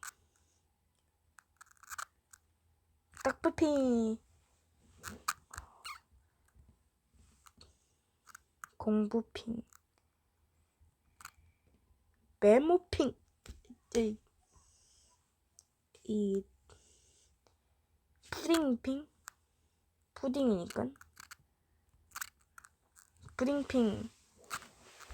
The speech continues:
어, 얘는. 아, 얘 저번에 영상에서 봤는데. 확성기대 되고 있어.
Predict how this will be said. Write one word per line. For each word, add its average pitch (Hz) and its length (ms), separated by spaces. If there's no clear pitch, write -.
어, 208 200
얘는. 196 580
아, 370 160
얘 302 240
저번에 277 340
영상에서 247 400
봤는데. 226 480
확성기대 294 760
되고 196 240
있어. - 400